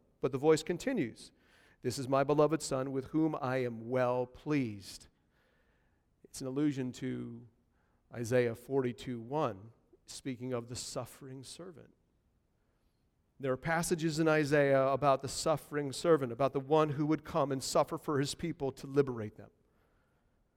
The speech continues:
"Behold, my servant whom I uphold, my chosen one, in whom my soul delights." That's Isaiah forty-two one.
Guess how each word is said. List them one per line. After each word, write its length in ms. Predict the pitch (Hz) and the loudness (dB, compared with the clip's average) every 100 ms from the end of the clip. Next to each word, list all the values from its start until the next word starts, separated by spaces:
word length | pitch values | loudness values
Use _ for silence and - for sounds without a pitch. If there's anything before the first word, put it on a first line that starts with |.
| _ _ _ _ _ _ - | _ _ _ _ _ _ -6
"Behold, 440 | 131 175 175 123 | -2 6 6 6
my 120 | 131 | 2
servant 460 | 127 - 185 151 120 | 0 4 6 4 0
whom 240 | 175 170 | 2 2
I 200 | 156 143 | 4 4
uphold, 520 | 139 - 190 175 139 | 2 2 4 4 2
my 160 | 131 139 | 0 0
chosen 500 | - 180 196 165 143 | 2 4 6 4 0
one, 220 | 131 123 | -2 -2
in 200 | 139 143 | -2 -4
whom 380 | 139 - 226 214 | -4 -4 -4 -2
my 180 | 170 160 | -4 -4
soul 360 | - - 190 175 | -6 -4 -2 0
delights." 560 | 139 135 160 107 - | -2 2 2 2 -6
That's 220 | - - | -10 -6
Isaiah 320 | 147 143 147 127 | -6 -4 -4 -6
forty-two 460 | 147 135 123 135 | -6 -8 -8 -12
one. 220 | 120 117 | -16 -18